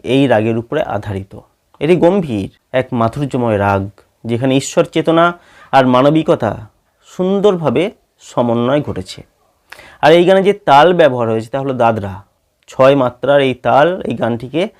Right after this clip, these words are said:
একটা শান্ত প্রবহমান গতি দিয়েছে। অন্ধকারের উৎস হতে উৎসারিত আলো, রবীন্দ্রনাথের এক আধ্যাত্মিক প্রার্থনা গীতি। এখানে তিনি ঘোষণা করেছেন, "জীবনের প্রত্যেকটি অন্ধকার আলোর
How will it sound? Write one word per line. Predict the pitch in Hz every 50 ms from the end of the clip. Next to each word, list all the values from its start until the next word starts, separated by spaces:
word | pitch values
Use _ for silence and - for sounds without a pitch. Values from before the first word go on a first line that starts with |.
| _ _ _ _ _
একটা | - 123 139
শান্ত | 135 - - - - 156 165 185 185 175 - - 113 113 - _ -
প্রবহমান | 127 127 127 135 147 139 143 135 123 131 165 175 135
গতি | 113 101 - 113 101
দিয়েছে। | 95 92 92 90 - - - 98 - _ _ _ _ _ _ _ _ _ _ _ _ _ _ _ _ _ _ _ _ _ _ -
অন্ধকারের | 120 120 127 135 123 139 135 - 123 120 123 127
উৎস | 123 120 120 - - - 127
হতে | 113 113 110 - - 110 104 104 104 113 120 104 _ _ -
উৎসারিত | - 120 120 - - - 123 113 110 107 98 107
আলো, | 104 104 101 101 98 98 107 - _ _ _ _ _ - - - - _ -
রবীন্দ্রনাথের | 143 160 170 208 214 214 214 220 220 214 - 175 160 165
এক | 165 160 160 -
আধ্যাত্মিক | 139 135 143 139 - - 202 202 - - 208 190 _ _ _
প্রার্থনা | - 127 123 - _ - - 185 175 151
গীতি। | 107 110 101 - 104 107 107 110 - _ _ _ _ _ _ _ _ _ _ _ _ _ _ _ _ _ _ _
এখানে | - 113 139 143 127
তিনি | 120 123 127 117
ঘোষণা | 107 110 - - 135 135
করেছেন, | 131 139 139 135 - 151 127 113 107 104 104 - _ _ _ - - _ _ -
"জীবনের | 120 120 135 127 156 170 175 180
প্রত্যেকটি | 180 - 175 165 175 - 180 180 180 _ - 180
অন্ধকার | 143 131 131 135 151 151 - 156 120 104 107 107 - _ _ _ _ _ _ _ _ _ _ _ _ _ -
আলোর | 123 120 123 127 131 143 139